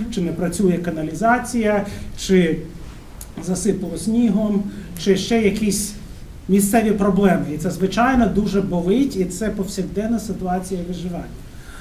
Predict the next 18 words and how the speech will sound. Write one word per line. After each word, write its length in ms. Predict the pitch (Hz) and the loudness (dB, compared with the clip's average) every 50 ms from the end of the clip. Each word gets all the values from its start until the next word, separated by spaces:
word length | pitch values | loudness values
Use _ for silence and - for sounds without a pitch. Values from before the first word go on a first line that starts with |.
| - - - - | -16 -16 -14 -6
Але 280 | 180 185 185 185 196 196 | -2 2 4 4 4 4
треба 560 | 196 196 208 202 214 233 269 247 226 254 226 | 2 2 2 2 4 4 2 2 2 0 0
завжди 540 | 180 175 202 202 208 240 247 214 196 233 220 | 0 0 0 0 2 2 0 0 0 -2 0
намагатись 800 | 202 202 - 185 185 180 180 196 220 220 220 240 220 - - - - - - - - | 0 0 0 0 -2 -4 -4 -2 -2 -2 0 0 -2 -2 -4 -8 -12 -14 -14 -6 0
роздивитись 1000 | 175 190 202 190 - - 190 190 185 196 226 240 233 - 247 220 - - - - - - - - - 170 165 | 4 4 4 4 4 4 4 4 4 6 4 2 4 4 2 0 0 0 -6 -8 -10 -14 -14 -10 -10 -6 -2
на 400 | 170 180 196 214 226 233 226 226 226 - - - - - - - - - - - - - - - - 196 | 2 2 4 6 6 4 4 2 -2 -10 -12 -12 -14 -14 -16 -16 -16 -14 -14 -14 -14 -14 -16 -10 -2 2
можливості, 960 | 175 190 185 175 - 185 202 226 240 240 247 233 - - - - 226 214 196 - - - - - - - - - - - | 4 4 4 4 4 2 4 4 4 4 2 0 0 -2 -4 -4 -4 -2 -4 -6 -8 -12 -14 -16 -16 -18 -16 -16 -12 -6
а, 240 | 180 180 180 190 185 | -2 0 0 0 -2
ширшого 720 | - - - - 226 240 247 - - - 254 196 208 208 - | -4 -6 0 4 4 4 4 4 0 0 2 2 2 0 0
світового 720 | - - 185 175 - 202 180 180 214 226 220 220 214 - | -2 -2 -2 0 0 2 2 4 6 8 8 6 6 2
компаративістського 1120 | - 196 190 - - 202 185 180 175 190 175 185 196 220 202 - - - 208 196 196 190 | 2 2 2 2 4 2 2 2 2 0 0 2 2 2 2 0 -2 0 4 4 6 4
підходу, 500 | 190 - 202 190 196 - - 180 165 175 165 175 - | 4 2 -2 -2 -2 -2 -4 -4 -4 -4 -4 -2 -2
тобто, 300 | 175 - - 190 180 - - - - - - - - - - - - - - | -4 -4 0 -2 -2 -2 -2 -10 -14 -14 -16 -16 -18 -16 -16 -16 -16 -14 -6
а, 100 | 180 175 | -4 -4
знайти, 640 | 147 - 185 190 190 196 190 196 - 247 240 240 240 | 0 4 4 6 6 6 4 4 4 6 6 6 4
чи 220 | - - - 220 196 180 - - | 2 -2 0 0 0 0 2 2
є 340 | 202 220 220 214 214 220 220 214 - - - - - - - - 175 | 4 4 6 6 6 4 2 0 -8 -10 -12 -14 -14 -14 -10 -6 0
можливі 920 | 170 180 185 180 151 160 180 180 202 220 220 208 185 208 202 202 196 - | 4 4 4 4 4 0 0 2 2 2 2 0 0 0 2 2 0 0